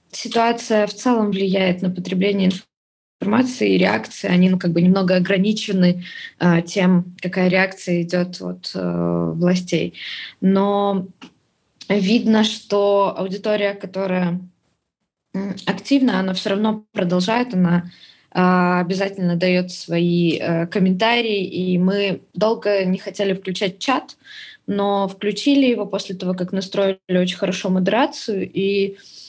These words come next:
э, действительно, у многих людей есть еще потребность высказаться,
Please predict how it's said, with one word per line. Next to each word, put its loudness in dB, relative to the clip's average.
э, 2
действительно, 0
у 0
многих 0
людей 2
есть -4
еще 0
потребность -4
высказаться, -4